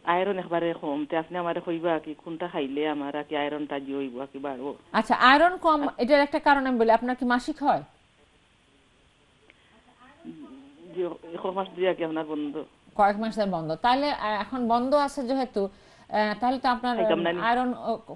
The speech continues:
Speaker 2: কমার কারণ কি? আয়রন কেন কমতেছে? মাসিক যদি না হয়ে থাকে, তাহলে তো আয়রন কমার কথা না। কবে থেকে, কতদিন ধরে?
Speaker 1: রাখছে।
Speaker 2: জি।
Speaker 1: তারা রক্ত নিয়ে পাইছে।
Speaker 2: জি?
Speaker 1: রক্ত নিয়া পাইছেন, ব্লাডও।
Speaker 2: আচ্ছা,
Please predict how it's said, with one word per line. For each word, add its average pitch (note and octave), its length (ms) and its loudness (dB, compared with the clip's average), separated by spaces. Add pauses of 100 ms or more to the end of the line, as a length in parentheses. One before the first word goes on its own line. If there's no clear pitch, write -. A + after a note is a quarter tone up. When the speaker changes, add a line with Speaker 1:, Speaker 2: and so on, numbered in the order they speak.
Speaker 2:
কমার A3+ 280 4
কারণ A3 260 4
কি? G3+ 200 -8 (2000)
আয়রন A3+ 240 0
কেন B3 240 0
কমতেছে? F#3+ 540 -4 (1600)
মাসিক G3+ 380 -4
যদি C#4+ 200 2
না A#3 260 4
হয়ে C4 240 2
থাকে, A3+ 360 0
তাহলে B3+ 240 2
তো C4 80 2
আয়রন A#3+ 280 4
কমার B3 280 -4
কথা B3+ 220 -2
না। C#3+ 200 -6
কবে A3+ 200 4
থেকে, D4 320 -2
কতদিন D4 360 4
ধরে? E4 80 4
Speaker 1:
রাখছে। - 680 0
Speaker 2:
জি। F#3+ 80 2
Speaker 1:
তারা F#3+ 160 6
রক্ত F#3 300 -2
নিয়ে F#3 200 -2
পাইছে। D#3+ 300 -2 (360)
Speaker 2:
জি? C#4 240 4 (1040)
Speaker 1:
রক্ত G#3+ 300 -2
নিয়া A#3 200 2
পাইছেন, F#3 320 -4
ব্লাডও। D#3 340 -4 (180)
Speaker 2:
আচ্ছা, G3+ 300 6